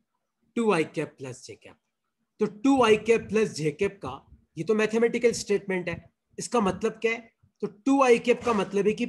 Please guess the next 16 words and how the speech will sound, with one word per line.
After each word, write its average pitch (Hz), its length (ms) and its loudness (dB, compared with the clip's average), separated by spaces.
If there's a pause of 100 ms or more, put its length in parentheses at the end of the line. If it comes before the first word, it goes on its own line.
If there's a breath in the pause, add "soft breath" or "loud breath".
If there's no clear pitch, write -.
पहले 170 420 2
आपका 165 440 -4
बंदा 135 460 -8 (440)
दो 226 300 4
मीटर 196 440 0
आगे 165 220 0
की 165 120 -2
तरफ 139 220 -6
चला, 110 220 -16
देखो 139 180 -8
आगे 147 160 -6
की 156 100 -6
तरफ 160 200 -4
चला 170 160 -4
दो 160 100 -4
मीटर, 156 220 -6